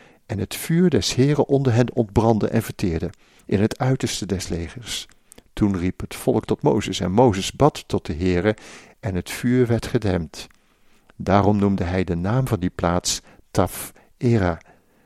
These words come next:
omdat het vuur des Heeren onder hen gebrand had.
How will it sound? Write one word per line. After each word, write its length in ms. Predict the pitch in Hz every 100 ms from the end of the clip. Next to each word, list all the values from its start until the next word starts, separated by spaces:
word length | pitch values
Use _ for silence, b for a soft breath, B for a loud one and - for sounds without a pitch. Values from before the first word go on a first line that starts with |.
| b b
omdat 400 | - 95 95 90
het 160 | - -
vuur 340 | - - 143
des 220 | 175 131 -
Heeren 360 | 90 85 87
onder 200 | 113 107
hen 160 | 92 101
gebrand 480 | - 87 87 90 -
had. 340 | 131 - -